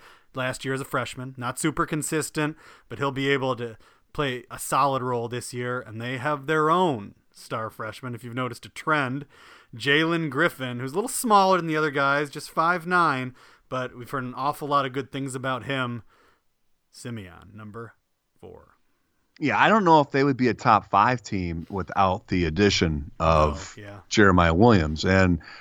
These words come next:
Speaker 2: and particularly the reason why, because he's like a jack of all trades, Swiss Army knife for this team. You can now play Bynum off the ball. You can play Jeremiah Williams on the ball. You can play Jeremiah Williams off the ball. So, uh, Jalen Drain, they, they've got multiple ball handler now,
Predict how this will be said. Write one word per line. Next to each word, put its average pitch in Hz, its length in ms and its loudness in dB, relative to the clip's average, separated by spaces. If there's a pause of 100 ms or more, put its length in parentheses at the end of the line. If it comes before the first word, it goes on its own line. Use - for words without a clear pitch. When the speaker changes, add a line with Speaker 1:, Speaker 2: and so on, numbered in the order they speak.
(200)
Speaker 2:
and 92 240 4
particularly 98 640 4
the 90 120 2
reason 87 340 4
why, 92 320 6
because 87 280 -2
he's 147 220 6
like 101 120 4
a 82 80 -2 (120)
jack 104 320 2
of 82 120 -4
all 87 200 2
trades, 87 760 0
Swiss - 360 2
Army 92 240 4
knife 85 220 2
for - 100 -12
this 80 200 -6
team. 85 360 4 (320)
You 127 140 8
can 87 180 4
now 98 320 6
play 98 300 2
Bynum 90 480 2
off 92 240 4
the 104 80 2
ball. 101 360 6
You 95 60 2
can 90 140 -6
play 90 180 -2
Jeremiah 92 580 2
Williams 85 380 2
on 90 200 6
the 98 80 8
ball. 98 280 8
You 101 80 6
can - 140 -2
play 92 180 2
Jeremiah 90 500 4
Williams 87 300 2
off 90 220 2
the 98 80 0
ball. 90 240 6
So, 101 160 6 (480)
uh, 73 220 -2
Jalen 98 420 4
Drain, 92 500 4
they, 104 120 8
they've 95 220 2
got 87 160 2
multiple 92 540 2
ball 95 320 8
handler 95 300 4
now, 92 300 4